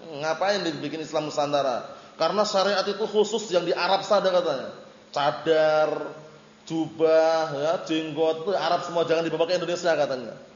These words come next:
Allah musta'an. Ujung-ujungnya apa? Membaca qiraah Al-Qur'an, baca Al-Qur'an saja, ya, tajwid yang mereka pelajari, itu ujung-ujung prakteknya nanti apa? Nadanya nada Jawa. Ketika baca Al-Qur'an, ya, dibikin nada kayak wayang itu, ya Allah musta'an.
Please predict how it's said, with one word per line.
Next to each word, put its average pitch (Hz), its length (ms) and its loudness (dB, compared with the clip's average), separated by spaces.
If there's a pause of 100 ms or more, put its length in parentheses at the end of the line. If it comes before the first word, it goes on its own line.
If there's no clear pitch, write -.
(200)
Allah 160 260 0
musta'an. 147 480 -4
Ujung-ujungnya 180 480 0
apa? 220 400 0 (320)
Membaca 196 320 4
qiraah 220 320 2
Al-Qur'an, 214 400 4
baca 196 140 4 (100)
Al-Qur'an 226 240 4
saja, 175 560 4 (400)
ya, 160 160 0
tajwid 185 400 2
yang 208 80 0
mereka 202 240 0
pelajari, 196 560 2
itu 196 80 -6
ujung-ujung 202 400 0
prakteknya 214 480 0
nanti 220 160 2
apa? 190 200 2 (520)
Nadanya 196 640 2
nada 185 160 4
Jawa. 147 560 0 (480)
Ketika 165 320 -6
baca 151 240 0
Al-Qur'an, 143 420 -2 (540)
ya, 135 320 -4
dibikin 135 320 -8
nada 147 160 -2
kayak 143 240 0
wayang 147 560 2
itu, 147 160 -6
ya 147 160 0
Allah 139 320 -2
musta'an. 113 640 -6